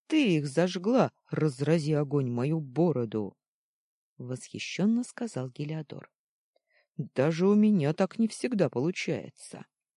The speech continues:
"А вы мне не помогали?" с сомнением спросила девочка,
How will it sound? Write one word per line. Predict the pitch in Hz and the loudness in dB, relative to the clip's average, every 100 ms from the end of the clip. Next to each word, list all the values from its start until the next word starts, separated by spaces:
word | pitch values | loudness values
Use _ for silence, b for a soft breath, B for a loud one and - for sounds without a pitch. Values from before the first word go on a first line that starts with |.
| _ _ _ _ _ _ _ _ _ _ | _ _ _ _ _ _ _ _ _ _
"А | - 160 160 | -4 -2 -2
вы | 147 165 | 0 0
мне | 165 165 | 2 2
не | 165 170 | 2 2
помогали?" | - 170 170 170 196 269 339 349 _ _ _ _ _ | 2 2 2 2 0 2 0 -2 _ _ _ _ _
с | _ - - | _ -20 -10
сомнением | - 151 151 139 123 123 | -4 -2 0 -2 -4 -6
спросила | 123 - - 135 - 131 | -8 -10 -10 -8 -8 -6
девочка, | 123 120 262 208 - - | -6 -4 -4 -4 -8 -12